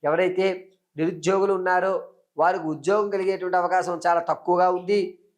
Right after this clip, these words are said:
భగవంతుడి మీద భారం వేయండి. మూడో వారంలో ఏదన్నా కాస్త ఒక ఇంత అవకాశం కలిగేటువంటి అవకాశం లభిస్తుంది ఉద్యోగం విషయంలో మాత్రమే. ఎవరైతే విదేశాలకు శ్రీకారం చుడతాం అనుకుంటున్నారో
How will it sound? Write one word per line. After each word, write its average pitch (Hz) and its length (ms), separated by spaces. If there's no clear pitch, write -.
భగవంతుడి 190 400
మీద 190 100
భారం 156 400
వేయండి. 185 640
మూడో 202 340
వారంలో 196 420
ఏదన్నా 180 460
కాస్త 175 600
ఒక 151 320
ఇంత 156 200
అవకాశం 175 680
కలిగేటువంటి 180 500
అవకాశం 165 480
లభిస్తుంది 156 440
ఉద్యోగం 160 540
విషయంలో 151 520
మాత్రమే. 143 800
ఎవరైతే 196 380
విదేశాలకు 202 460
శ్రీకారం 190 440
చుడతాం 190 220
అనుకుంటున్నారో 196 720